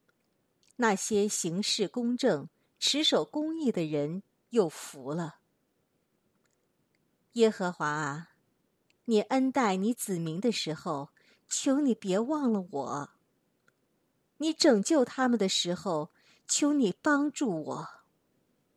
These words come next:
使我看到你所拣选的人繁荣昌盛，与他们同乐，与你的子民一同夸耀。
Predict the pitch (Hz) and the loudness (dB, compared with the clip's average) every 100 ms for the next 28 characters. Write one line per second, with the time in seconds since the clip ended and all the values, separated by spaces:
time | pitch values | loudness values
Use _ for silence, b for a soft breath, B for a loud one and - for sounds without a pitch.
0 | _ _ _ _ _ _ - - 302 285 | _ _ _ _ _ _ -8 -2 2 4
1 | 190 - - 247 185 190 156 170 b b | 2 0 -2 -2 0 0 0 -2 b b
2 | 262 294 330 - 196 - 226 262 277 185 | 2 2 4 4 4 6 4 6 4 2
3 | 175 170 160 185 - _ - 226 285 262 | 2 2 2 0 -6 _ 0 2 4 4
4 | 214 240 - 220 208 220 233 160 165 _ | 4 4 0 0 0 2 2 2 -4 _
5 | b b b - 294 - 330 320 240 - | b b b 0 0 2 0 4 2 0
6 | - 165 170 233 190 143 - _ b b | -8 -6 0 4 4 2 -8 _ b b
7 | 277 320 330 214 269 - 220 185 180 185 | 2 4 6 4 2 0 0 0 0 0
8 | 233 _ 349 269 - - 170 220 - 233 | -2 _ -4 -2 -2 -6 -4 -4 -6 -4
9 | 208 208 214 143 - | -2 0 0 0 -4